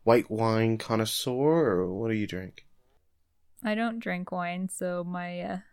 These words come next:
Speaker 2: my wine knowledge is pretty non-existent. <laughs>
Speaker 1: Well, just pick a color. Come on, Colleen.
Speaker 2: <laughs> I don't even know.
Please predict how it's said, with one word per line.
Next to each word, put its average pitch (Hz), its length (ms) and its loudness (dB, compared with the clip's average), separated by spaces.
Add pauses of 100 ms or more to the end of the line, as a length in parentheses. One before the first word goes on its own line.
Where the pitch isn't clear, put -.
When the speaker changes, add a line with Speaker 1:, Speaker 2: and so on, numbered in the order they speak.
(260)
Speaker 2:
my 185 140 -8
wine 185 460 -4
knowledge 175 420 -4
is 175 400 -8 (480)
pretty 170 520 -8 (480)
non-existent. 190 840 6
<laughs> - 40 -8 (1400)
Speaker 1:
Well, 156 80 -6
just - 260 -6
pick - 220 0
a 110 40 2
color. 92 440 -2
Come 135 260 -8
on, 78 140 -4
Colleen. 117 340 -14 (1900)
Speaker 2:
<laughs> 247 40 6
I - 1040 8
don't 294 220 4
even 254 260 4
know. 254 280 2